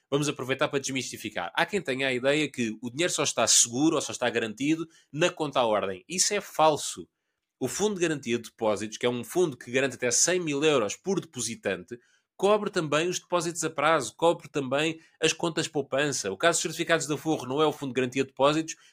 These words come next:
mas é um produto semelhante. Por isso, todos os produtos que tenham uma qualquer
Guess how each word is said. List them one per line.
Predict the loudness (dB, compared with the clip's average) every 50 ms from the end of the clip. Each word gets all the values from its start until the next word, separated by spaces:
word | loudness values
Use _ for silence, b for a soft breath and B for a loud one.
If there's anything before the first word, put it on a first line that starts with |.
| b
mas | -2 0 2
é | 2 0
um | 0
produto | 0 0 0 2 2
semelhante. | 0 -2 -4 -2 -2 2 2 2 2 0 -2 -8 -16 -20 _ _ _ _ _ _
Por | -4 -2
isso, | -2 2 4
todos | 4 4 4 4
os | 0
produtos | -2 0 0 0 0 0 -2
que | -2
tenham | -2 -2 0 0
uma | -2 -2 0 2
qualquer | 2 2 2 2 2 2 4 4